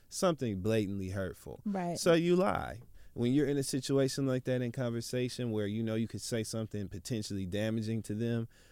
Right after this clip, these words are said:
Speaker 1: you lie or you say what you know is, is, is a possibility if you operate at a certain level. So they could tell you, like, you know,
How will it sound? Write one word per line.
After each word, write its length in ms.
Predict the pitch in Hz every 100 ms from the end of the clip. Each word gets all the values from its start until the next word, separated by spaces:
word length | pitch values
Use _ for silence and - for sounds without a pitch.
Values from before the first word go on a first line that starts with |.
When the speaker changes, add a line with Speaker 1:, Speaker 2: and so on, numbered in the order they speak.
| - -
Speaker 1:
you 180 | 104
lie 600 | 101 110 110 110 113 113 -
or 120 | 98
you 160 | 101 101
say 360 | - 120 110 107
what 420 | 101 101 95 - - _ - -
you 200 | 101 117
know 280 | 127 113 107
is, 180 | 98 - -
is, 300 | 98 90 -
is 360 | 95 98 92 90
a 100 | 95
possibility 720 | - 98 - 92 104 107 98 -
if 220 | 95 -
you 100 | 104
operate 500 | 95 98 92 95 92
at 100 | 90
a 60 | 85
certain 380 | - 92 87 90
level. 380 | 67 64 - - -
So 180 | - 110
they 140 | 117
could 180 | 117 104
tell 260 | 160 147
you, 220 | 135 107 98
like, 380 | 92 92 87 107
you 80 |
know, 360 | 101 90 90